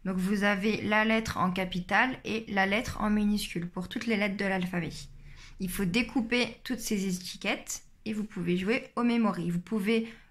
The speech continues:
euh, procéder par feuille parce que sinon, ça fait, euh,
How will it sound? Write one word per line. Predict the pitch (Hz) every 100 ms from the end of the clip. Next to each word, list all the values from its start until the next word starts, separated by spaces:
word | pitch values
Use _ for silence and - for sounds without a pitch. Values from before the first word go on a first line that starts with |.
| -
euh, | 190 180
procéder | 180 - 233 233 226 214 233
par | 233 202 -
feuille | - 220 269 330 196 -
parce | 180 -
que |
sinon, | 185 - 208
ça | 214 180
fait, | 180 175 170
euh, | 151